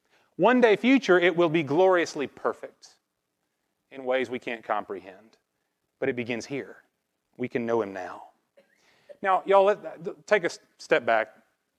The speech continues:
Let's take a breath for a second, because I think we should be reminded of something. I, e-, easy for me to miss, especially I'm, I'm up here teaching this, and I'm, I'm doing my, my best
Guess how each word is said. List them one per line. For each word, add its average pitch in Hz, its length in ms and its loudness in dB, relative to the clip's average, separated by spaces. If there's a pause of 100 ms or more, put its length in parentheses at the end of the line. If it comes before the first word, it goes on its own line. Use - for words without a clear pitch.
(120)
Let's 147 280 -4
take 156 160 0
a 165 40 -6
breath 127 280 0
for 104 100 -12
a 92 60 -10
second, 101 300 -14 (840)
because 135 200 0
I 143 80 4
think 175 160 0
we 175 60 2
should 165 120 0
be 160 80 4
reminded 147 460 2
of 113 80 -4
something. 120 400 -6 (640)
I, 156 220 2
e-, 160 160 -2
easy 185 300 2
for 214 120 4
me 202 140 4
to 202 60 2
miss, 175 260 0
especially 185 420 0
I'm, 165 140 2
I'm 202 180 4
up 214 100 2
here 180 140 4
teaching 165 380 -6
this, 107 420 -8 (920)
and 139 120 -2
I'm, 139 120 0
I'm 127 120 -4
doing 147 160 -2
my, 156 100 -2 (140)
my 143 120 -4
best - 380 -10